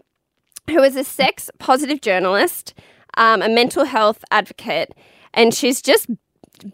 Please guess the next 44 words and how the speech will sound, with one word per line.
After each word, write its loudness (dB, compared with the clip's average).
badass 0
bitch. -8
Like, 0
th-, -6
I 4
feel 2
like 0
that's 2
how 2
I 4
would -2
like 0
to -14
describe -2
her. -2
She -14
just -4
has 0
no 2
concept -6
of -4
T -4
M 2
I, 4
which 0
is 0
amazing 0
because 0
obviously 2
everyone 4
who 6
knows 4
me 4
knows 2
that 2
I 2
also -4
have -6
no 0
concept -6
of -8
T -2
M 2
I. 0